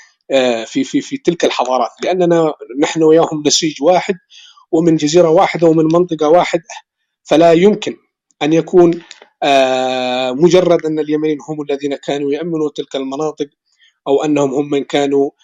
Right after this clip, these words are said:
آه، يفعلون تلك الحضارة. لا، يجب أن يكون هناك تعاون من جميع القبائل الموجودة في وسط وشمال الجزيرة العربية، لأنها إذا، إذا تمردت قبيلة ستكون هناك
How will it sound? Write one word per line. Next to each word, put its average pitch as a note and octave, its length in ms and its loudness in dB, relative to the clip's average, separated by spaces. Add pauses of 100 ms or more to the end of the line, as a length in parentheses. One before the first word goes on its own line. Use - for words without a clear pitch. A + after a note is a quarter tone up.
(180)
آه، B2 160 -2
يفعلون C#3 500 0
تلك B2 180 -14
الحضارة. B2+ 380 -4
لا، C3+ 180 -2 (140)
يجب D#3 380 2
أن D3 120 0
يكون - 300 0
هناك D#3+ 380 2
تعاون D#3 580 4 (340)
من C3+ 140 2
جميع D3+ 340 4
القبائل C#3+ 520 0
الموجودة C3+ 460 -2
في - 180 -10
وسط C#3 380 -4
وشمال C3+ 400 -2
الجزيرة C3 400 -2
العربية، C3 380 0
لأنها C#3+ 440 -2
إذا، D3 300 0 (800)
إذا C#3 180 2
تمردت D#3 720 0
قبيلة D3 300 0
ستكون D3 480 -2
هناك C#3 320 0